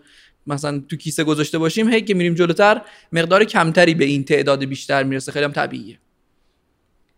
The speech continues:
اه، که میگه، که میان می‌گن که خب ما توی این مخروط می‌تونیم فضاهای مختلفی برای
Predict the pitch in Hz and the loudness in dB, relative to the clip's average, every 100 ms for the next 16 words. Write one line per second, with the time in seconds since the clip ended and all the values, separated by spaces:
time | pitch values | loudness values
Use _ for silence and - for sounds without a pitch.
0 | _ _ _ _ _ 220 220 233 233 233 | _ _ _ _ _ 0 2 2 2 4
1 | 254 247 240 254 247 247 240 240 226 226 | 2 2 2 2 2 2 0 2 2 2
2 | 226 233 233 220 185 - 202 233 240 226 | 0 0 2 4 2 0 0 0 0 -2
3 | 226 226 226 226 175 165 175 202 202 185 | 0 0 0 2 2 4 4 4 2 2
4 | 170 170 190 220 175 151 175 190 190 190 | 2 2 0 0 2 4 4 4 4 2